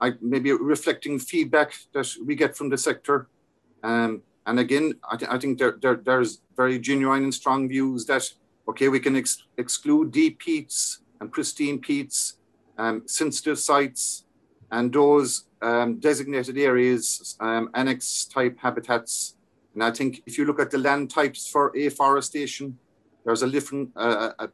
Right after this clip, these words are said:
think eleven different types, um, land types, uh, described in that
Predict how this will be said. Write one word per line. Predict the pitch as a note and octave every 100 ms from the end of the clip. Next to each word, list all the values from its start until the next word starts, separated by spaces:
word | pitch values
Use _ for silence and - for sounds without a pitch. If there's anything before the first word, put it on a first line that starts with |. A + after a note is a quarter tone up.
| -
think | D3 B2 -
eleven | C3 D3 C#3+ C3+
different | D3+ D#3 D3 C#3+
types, | D#3 C#3 - - - - _ _ _
um, | A#2 A2+ A2+ A2 - _
land | A#2+ B2 A#2+
types, | C3 A#2+ - - - - _ _
uh, | A2 G#2+
described | B2 - D3+ C3 B2 - - _ F#2+ -
in | A#2+
that | B2+ A#2+